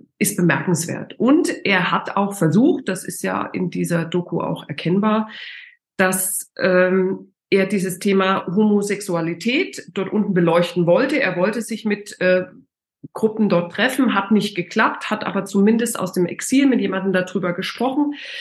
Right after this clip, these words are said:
Ähm, ich finde das eher bemerkenswert, weil er dieses Thema somit darunter trägt und dafür für, äh, Sichtbarkeit, äh,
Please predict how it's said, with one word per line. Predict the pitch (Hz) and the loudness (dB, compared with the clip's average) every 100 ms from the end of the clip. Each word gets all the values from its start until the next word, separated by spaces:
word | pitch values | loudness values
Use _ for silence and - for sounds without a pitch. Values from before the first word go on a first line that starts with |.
| - - - - - | -12 -14 -16 -18 0
Ähm, | 208 214 220 220 226 - - _ _ _ - | 4 6 6 4 4 0 -10 _ _ _ -4
ich | 233 - | -4 -2
finde | 269 269 247 | 2 2 4
das | 220 214 - - _ _ - | 0 -2 -8 -16 _ _ -2
eher | 214 208 202 | 2 2 0
bemerkenswert, | 202 185 170 165 185 - 196 175 - - 151 151 143 143 - 151 | 0 2 4 2 0 -2 -4 -4 -8 -4 0 2 0 -4 -10 -10
weil | 143 156 185 240 226 - | -4 0 2 0 -2 0
er | 202 220 214 214 - | 2 2 0 -2 -8
dieses | - - 220 233 233 - - | -16 -4 0 2 0 -2 -4
Thema | - 208 240 262 262 254 262 262 262 - - | 0 2 4 2 2 0 -2 -4 -6 -16 -8
somit | - 233 240 233 | 0 2 4 2
darunter | 208 180 214 233 202 160 | -2 0 -2 -2 -4 -4
trägt | - - 165 170 165 - - | -8 -2 4 4 2 -4 -8
und | 185 190 190 | -4 -4 -2
dafür | 180 202 - 202 208 208 - - - - | -2 -2 0 2 2 0 -4 -18 -20 -12
für, | - 202 202 196 196 196 | 0 4 6 4 4 2
äh, | 180 | 0
Sichtbarkeit, | 170 240 - 196 175 - 139 143 - - | 0 -4 -2 -4 -2 -4 -4 -4 -6 -6
äh, | 147 151 | -4 -4